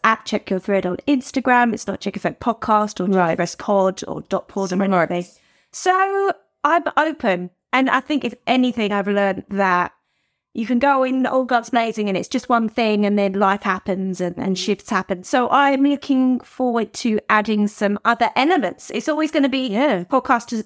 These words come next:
Speaker 1: as the focus, but I'm excited to add other elements. I think that there's different ways,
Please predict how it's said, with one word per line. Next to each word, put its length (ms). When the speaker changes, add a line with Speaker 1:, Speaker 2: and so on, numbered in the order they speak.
Speaker 1:
as 140
the 120
focus, 800
but 120
I'm 180
excited 420
to 160
add 140
other 200
elements. 440
I 120
think 200
that 140
there's 260
different 340
ways, 380